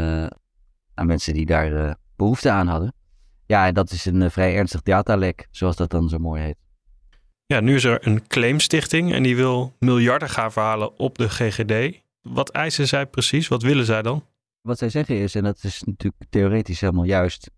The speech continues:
Speaker 1: dat bij een datalek jouw gegevens, mijn gegevens en de gegevens van iedereen die in dat bestand zit, eigenlijk, eh, op straat is komen te liggen. Daardoor lopen wij, eh, lopen wij schade op.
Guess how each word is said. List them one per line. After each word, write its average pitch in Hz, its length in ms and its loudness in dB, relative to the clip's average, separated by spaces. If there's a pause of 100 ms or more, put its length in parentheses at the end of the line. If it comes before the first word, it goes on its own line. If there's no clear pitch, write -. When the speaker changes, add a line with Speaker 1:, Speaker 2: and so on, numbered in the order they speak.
(120)
Speaker 1:
dat 87 380 -4
bij 82 240 0
een 80 80 0
datalek 82 680 0 (760)
jouw 107 240 4
gegevens, 92 480 -2
mijn 98 220 2
gegevens 85 600 -4
en 98 120 -2
de 90 80 0
gegevens 92 380 0
van 90 100 -2
iedereen 92 320 2
die 85 100 0
in 87 60 0
dat 85 120 -2
bestand 90 320 -2
zit, - 220 -6 (520)
eigenlijk, 107 480 0
eh, 92 280 4
op - 100 -8
straat 98 280 2
is 107 80 -8
komen 107 260 2
te 110 80 2
liggen. 107 300 0 (480)
Daardoor 101 300 0
lopen 101 260 0
wij, 90 400 2
eh, 87 60 0
lopen 95 200 -2
wij 101 80 2
schade 98 360 0
op. 76 160 -6